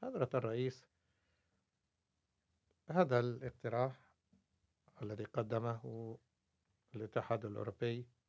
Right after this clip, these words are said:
آه، مقارنة بالنص الأصلي، فإننا نعتقد بأن إدراج الصحة أو التعليم في ميدان الصحة الجنسية والصحة الإنجابية ربما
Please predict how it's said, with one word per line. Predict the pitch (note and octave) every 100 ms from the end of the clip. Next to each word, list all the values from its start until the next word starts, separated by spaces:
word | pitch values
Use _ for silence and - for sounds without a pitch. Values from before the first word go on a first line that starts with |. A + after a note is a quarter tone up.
| _ _ _ _ _ _ _ _ _ _ _ _ _ _ _ _ _ _ _ _ _ _ -
آه، | A2+ A2+ A2+ - _ _ _ _ _ _ _
مقارنة | A#2+ - A#2+ A#2+ A#2+ A2
بالنص | A2+ G#2+ G#2+ G#2+ G#2+ A#2+ A#2+ A#2+ -
الأصلي، | G#2+ G2+ - - - A#2+ B2+
فإننا | - C3 C#3 A2 G#2+ - _ _
نعتقد | B2+ A#2 A2+ C3+ - A2+
بأن | B2+ G#2+ G#2 G#2+ _ -
إدراج | A2+ A2 B2 A#2 A2 G#2+ - _ _ _ _ _ B2+
الصحة | A2 - A#2+ - G#2+ G2+ _ _ -
أو | G#2
التعليم | - A2+ A#2 A#2+
في | A#2+
ميدان | A2+ G#2+ A2+ G#2+
الصحة | - A#2+ A2+ -
الجنسية | A2 G#2 G#2+ A2 - A#2 G#2+ G#2 _ _ _ _ B2+
والصحة | A#2 - B2 -
الإنجابية | G#2+ G#2+ B2 A2+ A#2 A2 A2+ A#2+ B2 A2+
ربما | A2+ A2+ A2+